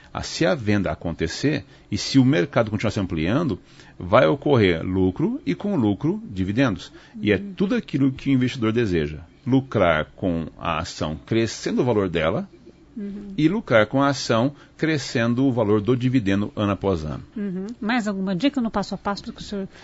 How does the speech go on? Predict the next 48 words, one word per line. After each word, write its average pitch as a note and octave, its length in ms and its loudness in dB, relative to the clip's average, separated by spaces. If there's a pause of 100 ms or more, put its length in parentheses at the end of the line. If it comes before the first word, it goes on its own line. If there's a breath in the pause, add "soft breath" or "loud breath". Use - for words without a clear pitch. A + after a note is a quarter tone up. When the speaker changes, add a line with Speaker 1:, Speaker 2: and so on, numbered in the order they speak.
(220 loud breath)
Speaker 1:
Do C#3+ 120 4
que - 80 2
nós A3+ 120 6
Speaker 2:
trouxe? B3 340 4
Speaker 1:
podemos - 200 0
pe-, - 60 -4
é, B2 200 6
do C3 100 -2
que C3 100 -4
nós A3 120 0
podemos E3 340 2
pensar A2+ 480 4
sobre, G2 640 4
sobre F#2 580 4
a F2 220 2
situação F#2 500 -2
do E2+ 160 0 (140)
curto A2 200 2
e - 40 -2
longo G2+ 100 2
prazo, G#2+ 180 2
já G#2 60 0
falamos A#2+ 300 4
já, C3 200 6 (360 loud breath)
e D#3+ 100 2
os G3+ 160 2
passos, G2+ 540 4
né? A#2+ 160 2
Quer C#3 120 0
dizer, G2 440 4 (240 soft breath)
é, F#2 340 2
não, C#3 580 2 (420)
não D#3+ 220 2
dar B2+ 300 4
passos A#2 440 -2
muito G#2+ 260 -2
grandes. E2 320 -2
Significa C#3 340 -2
o C#3 60 -6
que D#3 160 -2
isso? G2+ 240 -2
Significa C3+ 500 0
que F3+ 300 -2 (200 loud breath)
se G#3 200 -6
vai F3+ 100 2
começar D3 240 0
a A2+ 40 2
investir, F#2+ 520 0